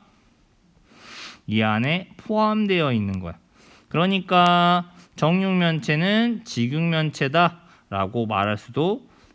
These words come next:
있다는 거지. 이렇게 그림을 그려보면 이해가 또 쉬워지죠? 음,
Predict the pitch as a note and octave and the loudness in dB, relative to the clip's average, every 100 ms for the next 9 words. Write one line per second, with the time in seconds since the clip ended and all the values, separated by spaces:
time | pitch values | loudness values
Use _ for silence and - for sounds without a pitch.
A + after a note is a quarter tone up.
0 | - F#2+ - A#2+ G#2+ F#2 E2+ - - G2 | -14 -10 -4 -2 -2 -4 -10 -16 -14 -12
1 | - B2 B2+ B2 A2+ G#2+ G#2+ G2+ G2 G2 | -8 -4 -2 -2 -2 -2 -4 -4 -6 -6
2 | A#2+ F3 A3+ A#3+ G#2 G2+ G2 - _ A2+ | -4 -4 -4 -8 -12 -12 -12 -14 _ -18
3 | G2+ - E3 D#3 A#2+ E3 C4+ - - - | -12 -8 -6 -8 -4 -2 -2 -6 -20 -20
4 | - - _ F#2+ E2+ | -20 -20 _ -12 -12